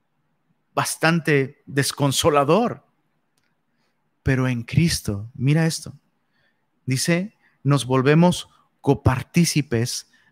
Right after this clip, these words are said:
de la promesa en Cristo Jesús por medio del evangelio". Cuando tú y yo confiamos en el evangelio, nos volvemos coparticipantes de una promesa en Cristo Jesús.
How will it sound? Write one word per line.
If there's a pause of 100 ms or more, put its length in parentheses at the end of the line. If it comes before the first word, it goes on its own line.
(160)
de
la
promesa (220)
en
Cristo
Jesús (680)
por
medio
del
evangelio". (2750)
Cuando
tú
y
yo
confiamos
en
el
evangelio, (1200)
nos
volvemos
coparticipantes
de
una
promesa
en
Cristo
Jesús.